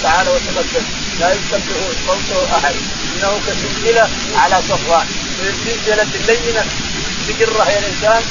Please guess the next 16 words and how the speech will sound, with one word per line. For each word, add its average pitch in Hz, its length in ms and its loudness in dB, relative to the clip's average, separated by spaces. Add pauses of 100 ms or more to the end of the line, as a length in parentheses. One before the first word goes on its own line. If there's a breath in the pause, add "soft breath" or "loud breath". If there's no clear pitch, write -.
(260)
خليها 208 280 6
تدندن، 202 540 0 (1300)
تدندن 160 360 2 (320)
ولا 196 160 6
يشبه 226 340 2 (140)
صوته 208 240 0 (100)
تعالى 196 300 6
وتقدس، 190 540 2 (340)
كلامه 208 380 4 (100)
يليق 220 220 4 (100)
بجلاله 196 580 2
وعظمته، 170 600 0 (400)
فينفذ 214 600 4
هذا 208 280 6 (260)
الصوت 233 400 4 (340)
إلى 220 340 6